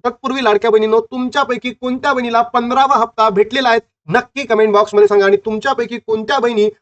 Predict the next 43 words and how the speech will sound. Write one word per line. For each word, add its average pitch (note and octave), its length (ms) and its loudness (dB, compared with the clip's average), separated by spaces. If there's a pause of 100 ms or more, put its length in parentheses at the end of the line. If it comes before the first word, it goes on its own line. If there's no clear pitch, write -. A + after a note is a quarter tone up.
(160)
अपात्र A3 440 0
होत्या G#3+ 300 2
जून, A#3 420 -6
जुलै, G#3+ 220 6 (100)
ऑगस्ट A3 300 -2
महिन्यामध्ये G#3+ 340 2
त्यांनी G3 200 0
नक्की G#3+ 260 -2
कमेंट G3+ 260 2
बॉक्समध्ये G3 420 2 (200)
कमेंट A#3 280 0
करा, F#3 140 0
जेणेकरून A3 580 4
सरकारला G3 760 0
एक G3 120 2 (140)
नंबर G3+ 320 -2
येईल A3+ 180 -4
आणि G3 140 -4
त्याच्या G#3 220 -4
माध्यमातून G3+ 440 -2
सरकार G3 320 -4
ज्या - 460 -6
अपात्र A3 380 0
बहिणी F#3+ 260 0
होत्या G3 200 4
त्यांच्या E3+ 300 -6
अकाउंटमध्ये F3 400 -6
पैसे F#3 240 -6
पाठवतील G3 380 0
किंवा F#3 240 0
ज्या - 380 -4
बहिणींना F#3 440 -2
सप्टेंबरचा B3+ 480 -4
हप्ता G#3+ 180 -2
भेटला G3 240 -4
त्यांना F3 220 -8
सोळावा E3+ 380 -4
हप्ता D#3+ 280 -6
म्हणजेच E3 240 -6
ऑक्टोबर E3 280 -6
महिन्याचा C#3+ 280 -4
हप्ता C3+ 200 -6
भेटेल. C3 240 -2